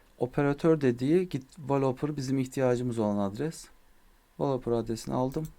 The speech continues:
Token delege etme kodunu Notepad'ime yapıştırmıştım. Developer adresimi koddakiyle değiştiriyorum.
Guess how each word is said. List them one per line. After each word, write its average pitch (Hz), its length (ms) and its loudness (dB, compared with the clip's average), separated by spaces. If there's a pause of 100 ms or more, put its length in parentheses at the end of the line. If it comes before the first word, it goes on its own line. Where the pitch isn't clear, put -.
(520)
Token 131 380 0
delege 120 320 6
etme 127 360 -2 (1500)
kodunu 107 480 -4 (1400)
Notepad'ime 110 680 -2 (160)
yapıştırmıştım. 135 840 -6 (1300)
Developer 131 480 0
adresimi 107 600 0 (2500)
koddakiyle 113 680 -4
değiştiriyorum. 160 720 -4